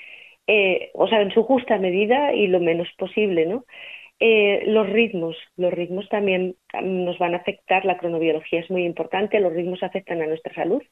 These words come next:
y también a la de nuestros microorganismos. El contacto con la naturaleza, o sea, todo eso que es,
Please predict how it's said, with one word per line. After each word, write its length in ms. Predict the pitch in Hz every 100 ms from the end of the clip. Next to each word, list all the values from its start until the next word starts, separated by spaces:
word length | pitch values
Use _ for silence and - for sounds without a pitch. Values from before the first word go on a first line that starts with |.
| _
y 160 | 214 202
también 400 | 185 180 226 202
a 60 |
la 80 | 160
de 80 | 165
nuestros 320 | 165 160 160
microorganismos. 760 | 170 160 160 147 147 147 147 - - - - - - _
El 200 | 170 196
contacto 420 | 196 180 196 - 240
con 120 | 214
la 80 | 180
naturaleza, 560 | 170 170 156 175 180
o 60 | 160
sea, 200 | - - _
todo 240 | - 240 294
eso 420 | 254 - 165 160 _ _
que 140 | -
es, 60 | 160